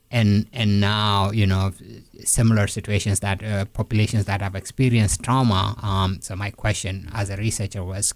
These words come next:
could this also be happening in the South Sudanese community? Because we know we have children who have emotional behavioral problems, not doing very well in school and all of this. And with the hope that, you know, if we do identify this, then we can maybe,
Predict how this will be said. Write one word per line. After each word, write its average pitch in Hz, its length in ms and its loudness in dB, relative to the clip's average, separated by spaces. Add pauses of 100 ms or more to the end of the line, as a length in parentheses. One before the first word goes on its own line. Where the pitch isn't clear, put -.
could 98 200 -8
this 107 220 -4
also 101 240 -4
be 98 200 -12
happening 95 500 -6
in 92 120 -8
the 95 100 -8
South 98 240 0
Sudanese 95 440 -2
community? 95 380 -8
Because 95 320 -10
we 92 140 -10
know 98 180 -8
we 98 120 -6
have 98 300 -2 (400)
children 107 400 2
who 101 240 6
have 92 240 -2
emotional 92 460 -4
behavioral 90 480 -6
problems, 110 500 2
not 90 200 -6
doing 95 180 -6
very 95 220 -4
well 92 260 -2
in 92 140 -6
school 113 540 2 (360)
and 101 160 -2
all 95 180 4
of 87 160 0
this. - 240 -2
And 101 280 0
with 104 160 -4
the 95 80 -10
hope - 380 -4
that, 101 340 -2
you 95 80 -4
know, 92 340 -4 (320)
if - 260 -4
we 123 220 4
do 113 220 4
identify 104 720 0
this, 101 180 -4
then 110 160 2
we 127 140 4
can 123 340 2 (460)
maybe, 113 800 4